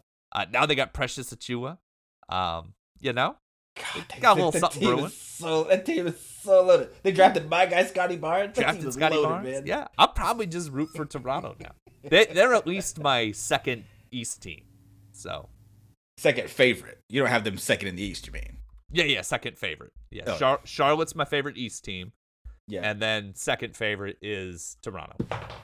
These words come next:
Speaker 2: That was like, you, it's like, if you have them second in the, in the East, like, you are more bolder on them than me. I don't have them <laughs> second in the East.
Speaker 1: No, well, I
Speaker 2: I
Speaker 1: can
Speaker 2: like
Speaker 1: be bo-,
Speaker 2: them.
Speaker 1: I can be bold 'cause I don't know anything anyway. So
Speaker 2: <laughs>
Speaker 1: that's what it works. <laughs>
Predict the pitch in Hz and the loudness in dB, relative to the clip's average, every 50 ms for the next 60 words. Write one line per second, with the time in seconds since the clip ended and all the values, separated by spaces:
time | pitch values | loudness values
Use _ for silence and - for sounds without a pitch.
0 | - _ _ _ _ _ _ _ _ _ _ - - - 120 123 113 98 98 95 | -20 _ _ _ _ _ _ _ _ _ _ -20 -16 -8 -6 -6 -6 -6 -8 -10
1 | 92 98 110 123 131 120 113 - 113 104 - - - 208 208 208 233 220 185 165 | -10 -8 -10 -10 -8 -10 -10 -8 -8 -8 -8 -2 4 8 12 12 12 12 10 6
2 | 151 - - - 175 170 156 151 131 135 139 139 127 127 123 117 113 123 123 117 | 2 4 6 8 8 8 8 4 4 2 0 0 2 2 2 2 0 0 0 0
3 | 113 110 113 113 98 - - 104 95 98 101 139 165 170 165 160 151 160 156 143 | 0 -2 -2 -4 -4 -4 -4 -4 -4 -2 0 2 4 6 6 8 10 10 10 10
4 | 123 147 143 139 139 127 127 123 113 117 113 107 98 95 95 95 87 87 107 143 | 10 8 8 8 6 4 2 2 2 0 0 -2 -4 -4 -4 -2 0 2 4 6
5 | 160 147 165 143 117 - - - - - - 156 - - 139 143 - - 120 117 | 6 6 6 4 2 -2 -8 -8 -2 2 4 4 4 2 -2 -6 -6 -6 -8 -8
6 | - - 131 120 - - 202 - - - - 117 123 104 135 160 196 175 - - | -8 -10 -12 -12 -12 -14 -18 -20 -18 -10 -4 -2 -2 0 2 2 4 4 6 4
7 | - - 170 185 180 208 - - - 196 107 101 151 208 311 - - 214 196 160 | 6 8 10 10 12 12 10 10 8 2 0 2 2 2 2 2 0 -2 -2 -2
8 | 208 247 240 156 135 117 101 95 87 87 - - 147 143 165 214 226 180 156 151 | -2 -2 -2 -2 -2 -2 -4 -4 -8 -8 -8 -6 2 4 6 6 6 4 2 0
9 | 143 127 123 120 120 - 120 104 104 104 95 85 71 - - - - - _ _ | -2 -2 -2 -4 -4 -4 -4 -4 -4 -6 -6 -8 -10 -14 -18 -20 -20 -20 _ _
10 | - - - 123 101 87 190 196 - - - - - - - - - - - - | -16 -6 -2 -2 0 0 0 -2 -2 -4 -6 -6 -6 -6 -8 -10 -10 -10 -10 -12
11 | - 240 - - - 285 - - - - - 143 139 - 151 143 117 95 104 107 | -14 -14 -14 -14 -16 -16 -16 -14 -6 -2 0 0 0 0 -4 -4 -4 -4 -6 -8
12 | 78 - - - - - - _ _ - - 90 - - | -8 -10 -14 -18 -20 -20 -20 _ _ -16 -14 -14 -6 -2